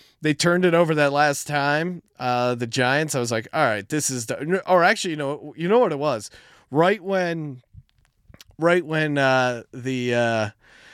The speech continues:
they, they got that pass interference, the Cowboys. I go, "All right." T-, and it was, like, right when the turkey came out, so I go, "All right, we're turning this off."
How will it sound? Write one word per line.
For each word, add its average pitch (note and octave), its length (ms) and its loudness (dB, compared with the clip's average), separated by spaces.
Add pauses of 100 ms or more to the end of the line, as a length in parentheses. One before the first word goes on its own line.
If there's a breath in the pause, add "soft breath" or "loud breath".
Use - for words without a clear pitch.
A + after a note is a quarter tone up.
(380 loud breath)
they, C#3 260 2
they C#3+ 160 2
got D3 180 2
that C3+ 160 -2
pass C#3+ 300 -2
interference, B2+ 440 -8
the A2 80 -12
Cowboys. A2 460 -4
I A2+ 80 -4
go, A2 140 -2
"All B2+ 180 2
right." F2+ 280 -4
T-, - 100 -10 (380)
and D3 180 2
it C#3+ 60 0
was, C3+ 220 -2
like, B2+ 160 -4
right D#3+ 260 2
when D3+ 140 -2
the C#3 80 -6
turkey C#3 340 -8
came C3 300 -2
out, A#2 260 2
so B2+ 160 2
I A#2+ 100 4
go, A2+ 140 -2
"All G2+ 100 -2
right, A#2+ 180 2
we're C#3+ 100 -2
turning C#3+ 320 -2
this A#2 220 -8
off." E2+ 260 -12